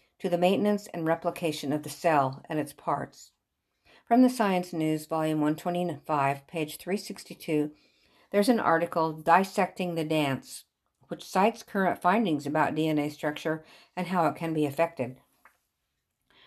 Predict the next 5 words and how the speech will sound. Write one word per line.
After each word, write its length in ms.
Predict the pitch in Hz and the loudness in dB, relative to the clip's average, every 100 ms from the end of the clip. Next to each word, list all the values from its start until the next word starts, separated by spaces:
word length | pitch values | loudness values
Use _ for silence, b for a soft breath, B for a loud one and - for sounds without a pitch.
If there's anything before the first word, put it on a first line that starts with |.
| b b | b b
The 80 | 190 | 2
molecular 580 | 175 165 196 233 196 180 | 4 6 4 2 0 0
sculpture 640 | - 185 185 - 147 135 | 0 0 0 0 -2 -2
is 140 | 160 156 | -4 0
unmistakable, 880 | 196 226 196 190 180 147 131 127 | 2 2 0 -2 -2 -2 -4 -4